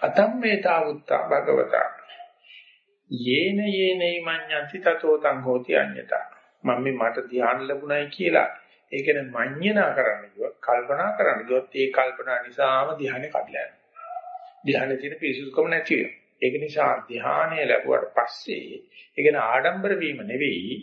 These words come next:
මම මාගේ කියා ගැනීම නෙවෙයි, එයින්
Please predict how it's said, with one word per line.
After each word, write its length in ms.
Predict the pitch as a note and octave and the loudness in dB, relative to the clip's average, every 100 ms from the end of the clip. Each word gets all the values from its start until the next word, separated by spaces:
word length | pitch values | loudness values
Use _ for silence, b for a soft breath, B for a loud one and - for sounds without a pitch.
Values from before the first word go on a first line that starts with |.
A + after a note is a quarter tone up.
| - b b _ | -14 b b _
මම 220 | C3 B2 C#3+ | -4 0 0
මාගේ 400 | D3+ E3+ F#3+ F#3+ | 2 2 2 0
කියා 260 | F#3 F3 D3 | 0 2 2
ගැනීම 300 | C3 A#2 A2 | 0 -4 -8
නෙවෙයි, 460 | A#2+ D3+ A#2 A2+ F3+ A#3 b b _ | -6 -2 -2 -4 -6 -8 b b _
එයින් 480 | - C3 C#3+ F3 G#3+ | 2 4 4 2 -2